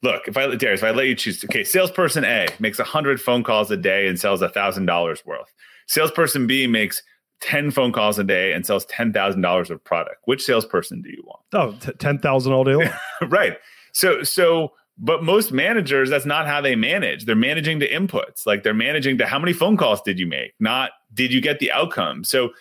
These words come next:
Speaker 1: this what goes back to just, I think, well-run organizations. Show me an organization that had integrated goals, you know, annual goals, quarterly goals, public accountability for the K P Is, outcome-oriented metrics, good delegation. Like, they weren't gonna have a problem with,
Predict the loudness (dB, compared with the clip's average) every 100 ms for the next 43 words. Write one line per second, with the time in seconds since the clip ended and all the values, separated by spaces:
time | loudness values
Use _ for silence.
0 | _ -2 0 2 2 2 2 -2 -2 -2
1 | -4 -2 -4 -4 -4 -2 -4 -6 -4 2
2 | 4 4 4 2 2 2 2 2 0 0
3 | -2 -8 -2 0 2 2 2 2 2 0
4 | 0 -2 -2 -2 -4 -10 _ -4 -2 0
5 | -2 -6 _ _ -4 -2 0 0 0 -2
6 | 0 2 4 4 2 2 0 0 -2 0
7 | 2 2 4 4 4 0 -4 2 2 2
8 | 2 4 4 4 0 -2 0 0 -2 -2
9 | -2 0 2 2 2 2 0 0 -2 -2
10 | 0 2 2 2 0 -4 -20 -20 _ -2
11 | -2 0 2 2 4 2 2 2 -2 -2
12 | 0 0 -2 -4 -2 0 2 2 2 0
13 | 0 0 2 2 0 -4 _ _ 0 2
14 | 2 2 0 0 0 -2 -2 0 2 0
15 | -2 -4 -2 -2 -2